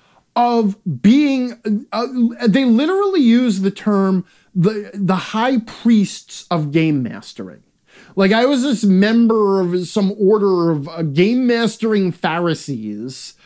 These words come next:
um, that are trying to keep the secrets of the game mastering church from the commoners, and Martin Luther needed to drive a spike through my head or some shit like that. Okay,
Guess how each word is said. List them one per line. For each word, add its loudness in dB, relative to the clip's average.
um, 0
that 2
are 0
trying -2
to 0
keep 0
the 0
secrets -2
of 0
the 0
game 0
mastering -4
church -4
from -2
the 0
commoners, 0
and 2
Martin 2
Luther 2
needed 4
to 0
drive -2
a 0
spike -4
through -6
my -6
head -10
or -4
some 0
shit -4
like -10
that. -16
Okay, 0